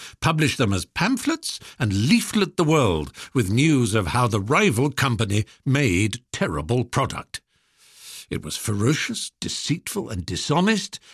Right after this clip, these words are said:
and it held back innovation in the sector. He had enough money to sue rivals for patent infringements, even if they were absolutely innocent of any pirating.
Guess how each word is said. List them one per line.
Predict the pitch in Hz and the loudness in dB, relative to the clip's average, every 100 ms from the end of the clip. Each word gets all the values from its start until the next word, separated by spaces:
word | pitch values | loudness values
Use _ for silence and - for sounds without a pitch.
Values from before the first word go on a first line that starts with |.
| - | -4
and | 98 | -2
it | 98 | -2
held | - 160 196 185 | -2 2 2 2
back | 151 170 165 | 2 0 2
innovation | 156 156 135 165 - 76 | 2 4 2 0 0 -6
in | 78 87 | -8 -6
the | 98 | -4
sector. | - 117 - - _ _ _ _ _ _ | -4 -6 -8 -18 _ _ _ _ _ _
He | - 110 | 0 2
had | 113 | 2
enough | 104 127 - | 0 0 -2
money | 110 139 185 104 104 - - | 0 2 4 2 0 -8 -4
to | 127 | -4
sue | - - 233 180 80 82 | -4 0 2 2 -2 -2
rivals | 110 127 104 101 147 - | 0 2 2 0 0 -2
for | 107 | -6
patent | - 190 196 120 101 | -4 -6 -4 -4 -2
infringements, | 87 87 - 98 92 147 190 - - - | -2 -2 -2 -2 0 0 0 -4 -12 -8
even | - 254 190 170 | 2 4 6 6
if | 196 - | 4 4
they | - 165 | 2 2
were | 175 | 2
absolutely | 196 196 - 160 175 170 151 | 0 -2 0 0 2 0 2
innocent | 208 226 - 95 117 | 4 4 2 -2 0
of | 156 | 2
any | 185 180 160 | 2 4 2
pirating. | - 214 196 98 - - | 0 0 0 -2 -6 -14